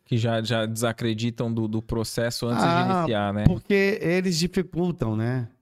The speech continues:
Speaker 2: O mau humor é um dificu-, é, cria dificuldades pra gente, né? Então, precisa ter muita, muita,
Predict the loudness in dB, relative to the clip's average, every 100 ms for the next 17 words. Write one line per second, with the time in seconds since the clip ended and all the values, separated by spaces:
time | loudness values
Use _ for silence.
0 | _ _ -20 -20 _ 0 2 4 6 6
1 | 4 4 6 6 4 0 -2 -2 0 0
2 | -2 -4 -6 -4 -6 -8 _ _ _ _
3 | _ -2 -2 -2 -6 -2 0 0 -2 -4
4 | -6 -4 -2 -2 -2 -4 -2 -2 -2 -4
5 | -4 -4 -6 _ _ _ _ _ _ -4
6 | -2 -2 -2 -4 -4 -4 -2 -2 -2 -2
7 | -2 -2 -2 -2 -2 -2 -4 -4 -6 -8
8 | -12 -4 -4 -2 -2 -2 -2 -2